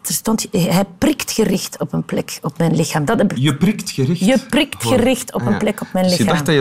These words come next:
Speaker 2: het begrepen had, maar
Speaker 1: Ja.
Speaker 2: eigenlijk had je het nog niet
Speaker 1: Nee,
Speaker 2: begrepen.
Speaker 1: maar iemand is op
Speaker 2: <laughs>
Speaker 1: port, port tussen uw ribben. Zo, hè.
Speaker 2: Ja.
Speaker 1: Heel vervelend
Speaker 2: Ja,
Speaker 1: prikje,
Speaker 2: au,
Speaker 1: zo
Speaker 2: au,
Speaker 1: dat.
Speaker 2: ja.
Speaker 1: Ja, ja. Maar, eh, er staat je blik gericht op een plek. Iemand bekijkt u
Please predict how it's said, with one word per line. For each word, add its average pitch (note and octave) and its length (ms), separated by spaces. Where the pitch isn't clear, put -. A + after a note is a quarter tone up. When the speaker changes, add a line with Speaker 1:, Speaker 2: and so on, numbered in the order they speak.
Speaker 2:
het F#2+ 100
begrepen C3 360
had, E3 100
maar - 80
Speaker 1:
Ja. A#2 40
Speaker 2:
eigenlijk C3 300
had C3+ 120
je - 60
het - 100
nog A2 80
niet D3 140
Speaker 1:
Nee, B2 100
Speaker 2:
begrepen. C3+ 260
Speaker 1:
maar - 220
iemand B3 240
is A#3 120
op A#3 240
Speaker 2:
<laughs> - 40
Speaker 1:
port, - 500
port - 400
tussen A#3 280
uw G3 160
ribben. F3+ 320
Zo, E3 120
hè. A3+ 80
Speaker 2:
Ja. A#3 100
Speaker 1:
Heel G3 180
vervelend F3+ 400
Speaker 2:
Ja, C3 120
Speaker 1:
prikje, - 220
Speaker 2:
au, C#3+ 80
Speaker 1:
zo A2 60
Speaker 2:
au, B2+ 140
Speaker 1:
dat. C#3 100
Speaker 2:
ja. A#2 140
Speaker 1:
Ja, C#3 160
ja. D3 140
Maar, G#3+ 280
eh, A3 300
er G#3+ 80
staat C#4 300
je G#3 100
blik B3+ 320
gericht C4+ 300
op F#3 60
een F#3+ 60
plek. - 160
Iemand D4 280
bekijkt B3 500
u F4+ 180